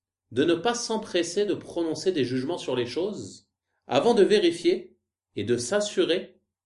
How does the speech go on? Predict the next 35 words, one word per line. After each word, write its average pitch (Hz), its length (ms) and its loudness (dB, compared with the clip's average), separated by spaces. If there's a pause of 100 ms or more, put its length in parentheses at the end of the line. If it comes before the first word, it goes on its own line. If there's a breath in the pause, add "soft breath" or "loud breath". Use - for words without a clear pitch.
(140)
que 123 80 0
le 120 160 4
jugement 123 760 -4 (240)
est 104 100 -2
bien 113 220 0
juste 131 440 -6
sur 120 180 -10
cette - 160 -8
chose. - 640 -16 (320)
En 120 80 -4
effet, 139 200 -4
parfois, 165 360 -2
il 165 80 -4
peut 147 100 -2
y 131 40 2
avoir 135 200 -2
certaines 127 320 -8
personnes 127 580 -6 (360)
qui 175 120 -8
s'empressent 185 440 -2
à 156 60 4
dire « 165 440 -4 (220)
ceci - 320 -6
est 139 180 -2
haram », « 131 500 -4 (200)
ceci - 340 -6
est 139 60 2
du - 120 -4
shirk », « 156 480 -4 (320)
ceci - 280 -6
est 156 140 -4
interdit », 147 380 -4
ainsi 202 200 -4
de 123 80 -4
suite. - 480 -16